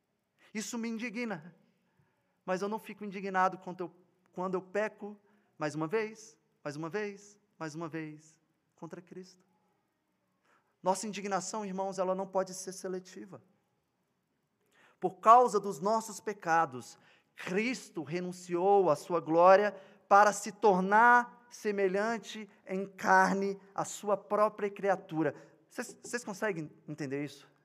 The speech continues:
O Rei dos Reis, Deus,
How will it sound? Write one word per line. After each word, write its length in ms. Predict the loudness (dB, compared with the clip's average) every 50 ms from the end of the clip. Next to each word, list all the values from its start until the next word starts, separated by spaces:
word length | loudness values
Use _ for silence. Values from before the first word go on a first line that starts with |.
| _ _ _ _ _ _ _ _ _ _ _ _ _ _ _ _ _ _ _ _ _ _ _ _ _ _ _ _ _ _ _ _ _ _ _ _ _ _ _ _ _ _ _
O 100 | -8 -8
Rei 580 | -6 0 2 6 8 8 8 6 4 -2 -10 -16 -20 -20 -20 _ _ _ _ _ _ _ _ _ _ _ _ _ _
dos 160 | -12 -12 -10
Reis, 500 | -6 -6 -6 -6 -6 -10 -18 -20 _ _ _ _ _ _ _ _ _ _ _ _ _ _ _
Deus, 720 | -2 4 6 8 8 8 6 0 -10 -16 -20 -20 -20